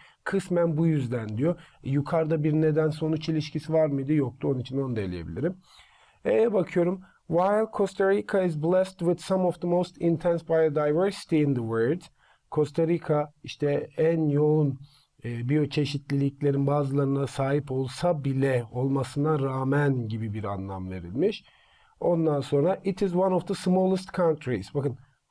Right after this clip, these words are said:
one of the smallest countries. Direkt buradan eleyebilirim. Yukarıda çünkü öyle bir ifade yok arkadaşlar. Bu yüzden ne olacak? Doğru cevabım C seçeneği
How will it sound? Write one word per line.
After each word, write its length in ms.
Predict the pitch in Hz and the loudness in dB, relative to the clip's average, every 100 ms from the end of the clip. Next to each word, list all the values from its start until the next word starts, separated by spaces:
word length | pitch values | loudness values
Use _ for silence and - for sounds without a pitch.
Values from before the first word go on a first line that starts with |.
| - | -16
one 400 | - 117 160 196 | -6 0 2 2
of 200 | 170 - | 0 -2
the 100 | 202 | -4
smallest 600 | - 165 165 160 165 - | 0 2 4 2 -2 -2
countries. 560 | 143 117 - 104 104 | 0 0 -2 -8 -6
Direkt 280 | 185 180 160 | -2 -2 0
buradan 300 | 147 143 139 | -2 0 0
eleyebilirim. 540 | 131 131 120 135 170 165 | -2 -2 -2 -2 0 0
Yukarıda 480 | 143 156 143 143 | 0 0 0 -2
çünkü 340 | - 143 139 151 | -2 -4 0 0
öyle 280 | 147 143 131 | 2 2 0
bir 80 | |
ifade 540 | 127 - 123 123 160 170 - _ - | -4 -6 -6 -2 -2 -2 -8 _ -2
yok 260 | 156 151 | 0 0
arkadaşlar. 760 | 143 95 107 98 107 - 160 151 | -4 -6 -10 -10 -8 -2 -2 2
Bu 80 | 151 | 0
yüzden 380 | 117 120 123 | 0 -2 -2
ne 40 | 147 | 0
olacak? 400 | 127 101 110 - | 0 -4 -6 -2
Doğru 260 | 139 135 | 0 0
cevabım 580 | 120 104 101 104 139 165 - _ _ _ _ _ | -2 -2 -4 -2 -4 -4 -10 _ _ _ _ _
C 220 | 151 165 | 2 2
seçeneği 600 | 156 131 - 113 127 165 | 2 -2 -2 -4 -2 -4